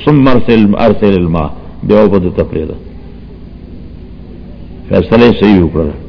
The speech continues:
زبیر قسم کې قسم، په بخاري کې روایت دی،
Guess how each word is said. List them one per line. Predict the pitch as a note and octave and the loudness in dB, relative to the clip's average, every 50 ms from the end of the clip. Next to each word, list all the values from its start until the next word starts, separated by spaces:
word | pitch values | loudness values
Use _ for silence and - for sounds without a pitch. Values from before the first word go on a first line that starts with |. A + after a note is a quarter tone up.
| - - - G2 | -12 -6 -4 -2
زبیر | F#2+ G2 A#2 C3+ C3 C3+ F3+ F#3+ G3 - - - | 2 4 6 6 6 8 8 8 6 6 6 4
قسم | - C3 B2 - F3 F3 D#3+ C#3+ | 4 4 6 6 6 6 6 6
کې | G#2 B2 | 6 4
قسم، | A#2 A2 G#2 G#2+ G2 E2+ - A2 A2+ G#2 F2+ | 4 2 2 2 0 0 2 2 2 2 2
په | D2+ G#2 G#2 | 2 2 4
بخاري | G#2 F#2+ F2+ G2+ A#2 A#2+ B2 C3+ C3 A#2+ - | 4 4 4 4 6 6 6 6 6 4 4
کې | A2+ | 4
روایت | A2 G#2+ G#2+ A2 A2 G2+ - - | 4 6 6 6 6 4 4 2
دی، | - | -2